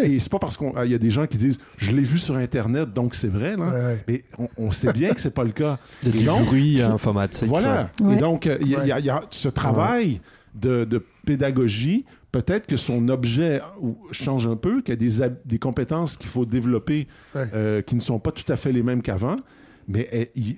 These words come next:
Speaker 2: le travail est encore absolument essentiel. On
Speaker 4: Ouais,
Speaker 2: le voit.
Speaker 4: je suis allée à cette école de Vail, en Arizona, où
Speaker 2: Mm.
Speaker 4: ils avaient, en deux mille quatre, euh, ils avaient filmé ce reportage qui m'a tellement, euh, euh,
Speaker 1: Ouais.
Speaker 4: frappée.
Speaker 1: Ouais.
Speaker 4: Euh, je voulais savoir comment ça se passait, euh, douze ans plus tard, euh, douze, quatorze ans plus tard, donc en deux mille dix-huit.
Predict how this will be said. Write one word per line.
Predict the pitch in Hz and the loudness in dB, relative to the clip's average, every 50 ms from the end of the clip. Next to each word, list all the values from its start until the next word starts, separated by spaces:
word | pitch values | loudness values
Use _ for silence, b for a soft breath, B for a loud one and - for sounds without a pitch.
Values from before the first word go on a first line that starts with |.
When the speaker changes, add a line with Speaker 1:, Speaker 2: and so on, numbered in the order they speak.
| 208 | -2
Speaker 2:
le | 135 101 - | -2 0 0
travail | - 101 107 135 175 165 | 0 0 -2 -2 -2 -2
est | 127 | -4
encore | 110 110 - 127 123 | -4 -2 -2 -2 -2
absolument | 113 - - 120 98 110 123 131 | -4 -4 -4 -4 -2 -2 -2 -2
essentiel. | 110 - 117 107 98 - 180 185 170 117 95 | -2 -2 -2 -4 -2 -2 0 0 0 2 2
On | 190 190 | 4 4
Speaker 4:
Ouais, | - 120 | 6 4
Speaker 2:
le | 120 113 113 | 4 4 2
voit. | 143 180 170 - - | 2 0 0 0 0
Speaker 4:
je | 185 175 | 2 2
suis | 180 - - 254 | 2 2 2 2
allée | 247 220 208 220 240 | 4 4 4 4 4
à | 233 214 196 | 4 2 2
cette | - 208 190 - | 0 0 0 0
école | 196 - - 196 202 208 208 | 0 0 2 2 2 4 4
de | 196 185 180 180 175 | 4 4 4 4 4
Vail, | 170 175 185 185 190 208 208 208 196 | 4 4 4 4 4 4 4 4 4
en | 185 175 | 4 4
Arizona, | 180 175 175 165 180 175 175 175 180 196 214 214 - - | 4 4 2 2 4 4 4 4 4 4 2 2 2 2
où | 196 190 196 202 208 208 | 2 4 4 4 6 6
Speaker 2:
Mm. | 208 | 6
Speaker 4:
ils | 190 185 175 180 | 4 4 4 2
avaient, | 185 175 160 170 180 185 196 196 | 2 2 2 2 2 2 4 4
en | 190 180 | 4 4
deux | 180 180 202 | 4 4 4
mille | 208 190 180 | 4 4 2
quatre, | - 190 190 202 202 - - 202 | 0 0 2 0 0 0 0 0
euh, | 190 180 180 175 | 0 2 2 2
ils | 170 170 175 | 2 2 0
avaient | 160 175 185 | 0 0 0
filmé | 180 - 185 175 185 190 196 | 0 2 2 4 4 4 2
ce | 190 - 185 | 2 2 2
reportage | 175 170 175 165 - 170 160 - 190 190 190 | 2 2 2 0 0 -2 -2 0 -2 -2 0
qui | - - 175 | 0 0 2
m'a | 165 165 | 2 2
tellement, | - - 170 170 170 180 185 190 180 175 | 2 2 2 4 4 4 4 4 4 4
euh, | 170 165 165 160 160 160 160 160 - - - - | 4 2 2 2 2 2 0 0 0 -2 -2 -2
euh, | - 175 170 160 | 0 0 0 0
Speaker 1:
Ouais. | 120 | 0
Speaker 4:
frappée. | 110 170 170 165 - 208 240 277 302 B B 240 233 226 220 B B | 0 0 0 0 0 2 2 2 0 B B -4 -4 -4 -4 B B
Speaker 1:
Ouais. | 247 - - | -4 -2 0
Speaker 4:
Euh, | 202 196 196 | 2 2 2
je | 190 | 4
voulais | 190 190 196 | 4 2 2
savoir | - 214 185 185 214 254 | 2 2 2 4 2 2
comment | 254 226 202 208 220 | 2 2 2 2 2
ça | - 240 220 | 2 0 -2
se | - - | -2 -2
passait, | 202 190 - - - 175 185 226 240 | -2 -2 0 0 2 2 4 4 4
euh, | 208 180 175 170 | 4 4 2 2
douze | 165 190 196 196 190 202 | 2 2 2 2 4 2
ans | 202 208 214 | 2 2 0
plus | - - - 185 | 0 0 0 0
tard, | - - 175 170 185 220 220 202 190 | 0 0 0 0 2 2 0 2 2
euh, | 180 170 170 | 2 2 2
douze, | 165 170 202 214 208 - | 2 2 2 2 2 0
quatorze | - 214 214 - 233 214 208 202 | -2 -2 0 0 0 2 2 2
ans | 214 214 | 2 2
plus | - - 180 | 0 -2 -2
tard, | - - 175 180 208 208 | 0 0 0 0 2 2
donc | 202 180 170 170 160 175 | 2 2 2 2 2 2
en | 170 | 2
deux | 165 170 | 2 4
mille | 185 190 185 | 4 4 4
dix-huit. | 170 180 175 170 170 180 196 208 - - | 4 4 2 2 2 2 2 0 -2 -4